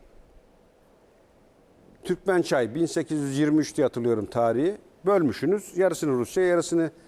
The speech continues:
İran almış. Böyle bir bölünmüşlük var. Şimdi bu yapının diğer yarısı Ermenilerle savaşıyor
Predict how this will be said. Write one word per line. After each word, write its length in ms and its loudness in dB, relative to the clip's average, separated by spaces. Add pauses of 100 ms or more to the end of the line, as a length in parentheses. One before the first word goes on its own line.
(220)
İran 360 4
almış. 500 -2 (480)
Böyle 260 2
bir 180 -4
bölünmüşlük 580 0
var. 140 -6 (580)
Şimdi 540 0 (300)
bu 260 -2
yapının 500 2 (240)
diğer 260 4
yarısı 560 0 (180)
Ermenilerle 640 2
savaşıyor 560 0